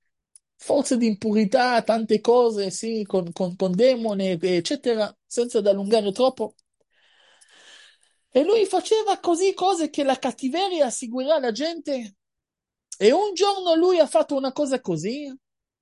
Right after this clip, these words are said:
che ci saranno demoni che, che seguiranno questo uomo,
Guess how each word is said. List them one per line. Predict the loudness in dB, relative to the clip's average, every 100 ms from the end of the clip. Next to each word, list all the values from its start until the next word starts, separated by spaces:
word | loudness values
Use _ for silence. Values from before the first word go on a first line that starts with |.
| _ _ 2
che | 6 8 6
ci | 4
saranno | 2 4 4 4
demoni | 2 0 -2 -2
che, | 2 2 2
che | -2
seguiranno | -4 -2 -2 -2
questo | -4 -4 -2 0
uomo, | 0 -2 -6